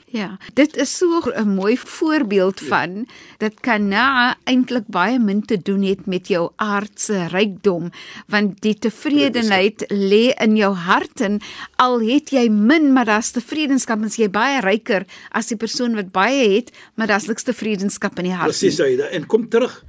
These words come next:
Speaker 2: Rabi' ibn Malik.
Speaker 1: Ja, Sheikh.
Speaker 2: Sy bekommerd was nie die geld en die, en die materialistieke iets op hierdie, sy tevredenskap was, "Ek wil wees na Mondsdag in die geselskap van die heilige profeet Mohammed sallallahu alaihi wasallam." Dit is wat hy wil geheer het.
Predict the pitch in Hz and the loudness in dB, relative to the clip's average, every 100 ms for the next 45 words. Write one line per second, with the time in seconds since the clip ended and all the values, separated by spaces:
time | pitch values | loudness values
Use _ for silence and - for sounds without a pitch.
0 | - - 180 240 220 208 214 208 185 120 | -10 -2 0 2 4 2 2 0 -4 -8
1 | - _ _ _ _ - 202 175 - - | -14 _ _ _ _ -10 -8 -8 -10 -14
2 | _ _ - - 247 285 220 214 220 240 | _ _ -6 -2 0 2 2 4 4 2
3 | 208 196 170 240 175 175 170 220 214 214 | -2 -4 -6 -6 -2 -2 0 2 2 2
4 | 196 180 165 160 170 165 160 160 226 208 | -2 -2 -2 -2 -6 -8 -6 -6 -6 0
5 | 180 214 - 226 220 226 214 196 160 190 | 2 2 -2 -8 -10 -10 -2 -2 0 -4
6 | 202 202 - - - - - - - 269 | -4 -8 -8 -20 -20 -8 -4 -2 2 4
7 | 359 240 269 - 240 240 226 208 208 185 | 4 2 -2 -4 -6 -6 -6 -6 -4 -6
8 | 147 208 - - 226 165 196 185 202 185 | -4 -6 -6 -4 -4 4 4 6 2 0
9 | 185 175 190 185 170 160 170 165 160 147 | -2 -2 0 0 0 -4 -4 -4 -4 -6
10 | 175 165 156 151 - 135 113 117 117 117 | -4 -4 -6 -8 -8 -10 -10 -12 -14 -16
11 | 113 98 110 - - 117 113 - _ _ | -20 -20 -20 -20 -20 -20 -20 -20 _ _
12 | _ _ - _ 240 226 240 196 139 151 | _ _ -20 _ 0 0 -2 -4 0 0
13 | 143 135 120 101 95 - | 0 -2 -6 -14 -16 -20